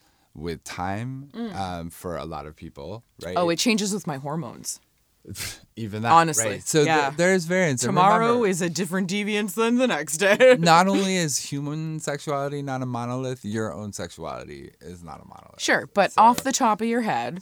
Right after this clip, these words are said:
Speaker 2: the
Speaker 1: Yeah.
Speaker 2: people wanna know. They have a right to know.
Speaker 1: I'm, you know, I'm, I'm into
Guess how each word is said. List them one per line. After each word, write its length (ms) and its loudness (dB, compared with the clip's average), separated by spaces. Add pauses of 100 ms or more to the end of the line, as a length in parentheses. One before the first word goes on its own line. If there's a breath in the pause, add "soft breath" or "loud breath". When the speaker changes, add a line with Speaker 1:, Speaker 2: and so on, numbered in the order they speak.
Speaker 2:
the 140 4
Speaker 1:
Yeah. 100 6
Speaker 2:
people 280 4
wanna 340 4
know. 500 4
They 160 0
have 300 4
a 80 4
right 260 0
to 140 2
know. 580 2
Speaker 1:
I'm, 380 -2
you 180 -4
know, 220 -6
I'm, 400 -2
I'm 200 -2
into 460 -4